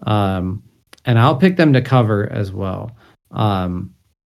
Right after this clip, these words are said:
now, the matchup predictor is,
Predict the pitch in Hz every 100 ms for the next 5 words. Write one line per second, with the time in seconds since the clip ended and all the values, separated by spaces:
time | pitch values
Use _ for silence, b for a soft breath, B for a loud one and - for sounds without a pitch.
0 | _ _ _ _ _ _ _ _ 131 120
1 | 104 107 104 123 160 185 175 147 147 180
2 | 139 107 104 104 98 -